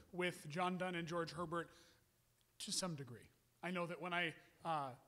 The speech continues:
approached, well, I was just in Saint Bridget talking to Doctor Greaser, and he said,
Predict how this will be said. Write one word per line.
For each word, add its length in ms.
approached, 420
well, 160
I 100
was 160
just 240
in 220
Saint 240
Bridget 300
talking 400
to 340
Doctor 240
Greaser, 400
and 340
he 120
said, 280